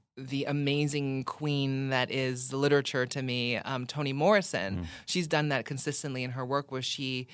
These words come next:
Speaker 1: gives voice to sex workers, um, and I just think that it's something that needs to be done more.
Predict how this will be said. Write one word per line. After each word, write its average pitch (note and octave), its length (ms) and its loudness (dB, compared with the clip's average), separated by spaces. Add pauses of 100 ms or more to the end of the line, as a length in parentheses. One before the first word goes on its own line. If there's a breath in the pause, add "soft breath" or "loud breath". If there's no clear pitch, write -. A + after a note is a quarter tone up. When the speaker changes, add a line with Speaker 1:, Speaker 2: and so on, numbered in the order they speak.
(200 loud breath)
Speaker 1:
gives C#3 260 0
voice C3+ 420 -2
to C#3+ 100 -6
sex - 340 -4
workers, C#3 760 -2
um, B2+ 460 -4 (840)
and C#3 400 -2 (340 loud breath)
I D3+ 100 4
just D3 160 -2
think D#3 140 -2
that C3+ 160 0
it's - 160 -4
something C3+ 300 -2
that A#2 120 -2
needs C3 200 -6
to B2+ 60 -8
be D3 120 -6
done B2+ 240 -2
more. C#3+ 480 -2